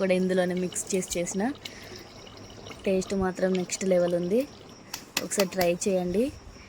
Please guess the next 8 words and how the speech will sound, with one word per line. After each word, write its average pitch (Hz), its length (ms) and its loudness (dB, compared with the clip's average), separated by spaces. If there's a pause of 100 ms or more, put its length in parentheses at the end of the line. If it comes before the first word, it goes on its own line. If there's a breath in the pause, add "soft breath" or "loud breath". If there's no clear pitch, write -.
(220 loud breath)
కర్రీ 185 280 2 (100)
మాత్రం 180 280 0 (100)
పర్ఫెక్ట్గా 190 580 2
కుక్ 175 260 -2
అయింది. 180 240 4 (1200)
చూసారు 190 380 2
కదా 196 220 4
మూలుగ 185 260 4